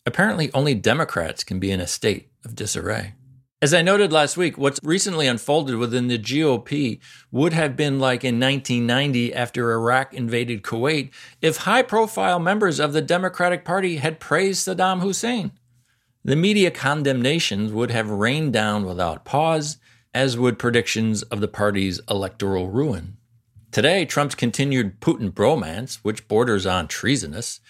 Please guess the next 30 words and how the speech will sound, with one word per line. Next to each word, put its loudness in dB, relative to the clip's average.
is -2
portrayed 2
as -2
a 2
minor 0
problem 0
for -4
the -2
G -4
O -2
P, -6
and -2
there's 2
virtually 2
no 2
media 2
mention -2
that 0
it 0
could 0
have 0
electoral 2
consequences -4
for -8
the -6
party. -4
Quote, 2
"Trump 0
praises 2
Putin, 0